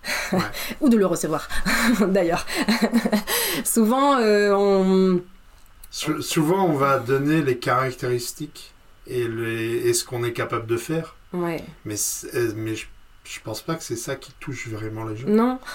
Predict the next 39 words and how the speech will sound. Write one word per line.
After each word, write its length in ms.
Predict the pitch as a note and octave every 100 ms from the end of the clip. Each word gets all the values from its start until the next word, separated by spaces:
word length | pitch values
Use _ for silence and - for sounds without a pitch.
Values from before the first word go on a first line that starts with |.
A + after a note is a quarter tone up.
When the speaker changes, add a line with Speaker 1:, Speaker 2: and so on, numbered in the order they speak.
| -
Speaker 2:
en 80 | F#3
fait, 140 | B3
Speaker 1:
C'est 160 | F#4 F#4+
le 260 | A3 F#3+ F3+
Speaker 2:
c'est 40 |
Speaker 1:
pourquoi 340 | F3 - - D3
on 120 | C#3+
le 60 |
fait. 260 | C#3+ - B2
Speaker 2:
Ouais, 240 | G3+ C#4+ D#4+
c'est 140 | -
le 40 | F#3+
pourquoi 260 | G#3+ A3+
on 40 | G#3
le 60 |
fait 180 | G#3 D4+
et 40 |
Speaker 1:
Et 20 | F4+
Speaker 2:
qu'est-ce 160 | A#3+
qu'on 200 | - A3
aime 180 | C4 D4+
faire, 240 | C#4 B3+ A#3
en 80 | G#3+
fait. 300 | G3+ F#3 - - - -
Et 240 | - F#3 F#3+
de 100 | G#3
dire, 140 | A3
mais 140 | A3+ G3
viens, 300 | A#3+ D#4 C#4+ - - - F#3
viens, 200 | A#3+ C#4
ce 80 | -
qu'on 120 | G3+
va 120 | F#3+
faire 180 | F#3 C4+
ensemble, 260 | A#3+ C4+ A#3+
ça 100 | F3+
va 60 |
être 80 | D#3
génial. 300 | F#3 G#3+ G3+